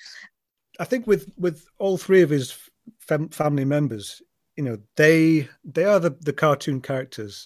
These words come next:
and although he's, uh, although he's not the straight guy, he is, um, like you say, the glue holding it together. He sort of reminded me of, um, Father Ted in that way. So Ted was surrounded by, you know, the idiot Dougal,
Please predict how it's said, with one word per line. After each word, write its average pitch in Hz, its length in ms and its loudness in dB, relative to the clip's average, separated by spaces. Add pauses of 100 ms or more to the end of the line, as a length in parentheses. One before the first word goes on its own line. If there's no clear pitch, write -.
and 120 280 -10
although 147 300 -2
he's, 139 340 -2 (580)
uh, 127 140 -8
although 143 260 -2
he's 127 140 -4
not 131 220 -4
the 107 60 -12
straight 196 340 -4
guy, 110 240 -8
he 135 260 -2
is, 131 640 -4 (160)
um, 120 480 -6 (100)
like 127 120 -8
you 120 60 -10
say, 135 180 -4
the 120 80 -2
glue 131 240 -2
holding 120 260 -6
it 117 100 -12
together. 113 380 -6
He 131 340 -6 (440)
sort 190 260 0
of 170 100 -2
reminded 151 460 2
me 143 280 2
of, 135 540 -6
um, 123 800 -8
Father 180 300 0
Ted 180 260 0
in 120 140 -4
that 110 140 -12
way. 95 260 -14 (840)
So - 160 -4
Ted 170 360 2
was 156 240 -4
surrounded 151 600 0
by, 127 520 -4 (360)
you 143 100 -6
know, 113 120 -8
the 117 200 -10 (140)
idiot 131 360 -4
Dougal, 127 640 -4